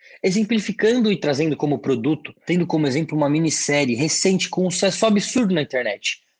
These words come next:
o Vai Pra Cima Fred, do canal Desimpedidos. Você pensou uma minissérie exclusiva do fiel torcedor referente à volta do Carlitos Tevez ao timão?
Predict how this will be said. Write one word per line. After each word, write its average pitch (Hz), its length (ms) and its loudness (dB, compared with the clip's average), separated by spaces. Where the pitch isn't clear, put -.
o 226 80 0
Vai 240 140 4
Pra 233 100 -2
Cima 233 240 0
Fred, 165 480 0
do 165 120 0
canal 175 240 2
Desimpedidos. 147 640 -2
Você 277 120 -2
pensou 277 260 0
uma 262 100 0
minissérie 226 480 2
exclusiva 196 600 0
do 165 100 0
fiel 170 320 0
torcedor 147 540 -2
referente 156 480 -2
à - 20 0
volta 175 340 0
do 165 120 -4
Carlitos 165 440 0
Tevez 170 280 -2
ao 123 100 0
timão? 135 300 -6